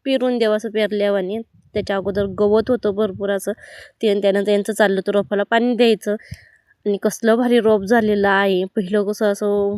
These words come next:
वाकडं तिकडं होतं, आता औषध वगैरे मारल्यामुळं. आणि सकाळ सकाळ आलेले शेतामध्ये, सकाळ लवकरच लाईट असते, तिथं चालले माझं गवत काढायचं. त्यानंतर म्हणलं मग त्यामध्ये जवस टाकून द्यावा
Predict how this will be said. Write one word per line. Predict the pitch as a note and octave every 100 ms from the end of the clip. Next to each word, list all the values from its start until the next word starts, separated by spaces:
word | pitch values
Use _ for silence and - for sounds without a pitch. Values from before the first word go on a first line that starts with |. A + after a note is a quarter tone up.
| G3+
वाकडं | G#3 F#3+ G3
तिकडं | G3 G#3 G#3
होतं, | G3
आता | F#3 F#3+
औषध | F#3+ G#3+ F#3
वगैरे | G3 F#3+ G3
मारल्यामुळं. | G3 F#3+ G3 F#3 F3+
आणि | F#3 F#3
सकाळ | - G3+ G3+
सकाळ | A3+ - _ - C4
आलेले | C4 A#3+ A3 G#3 G3+
शेतामध्ये, | C4 A#3+ A3+ A3+ A3 F#3+ G3 F#3+ A#3+ _ _ - - -
सकाळ | A3 G#3
लवकरच | G3+ G3 G#3 G#3
लाईट | A#3+ A#3+ A3 A3
असते, | G#3 G#3 F#3+ F#3 F#3
तिथं | F#3+ F3+
चालले | F#3+ F#3+ F#3
माझं | F#3 F#3+ F#3+
गवत | G3+ G3+ A3
काढायचं. | A3+ G#3 F3+ G3
त्यानंतर | G3 F#3 F#3+ F#3+ G3+
म्हणलं | G3+ G#3 G3
मग | G3 G3
त्यामध्ये | G3+ G3 F#3+
जवस | A3+ A#3 A#3 A#3
टाकून | A#3 A3+ A3+ G3+
द्यावा | F#3+ F#3+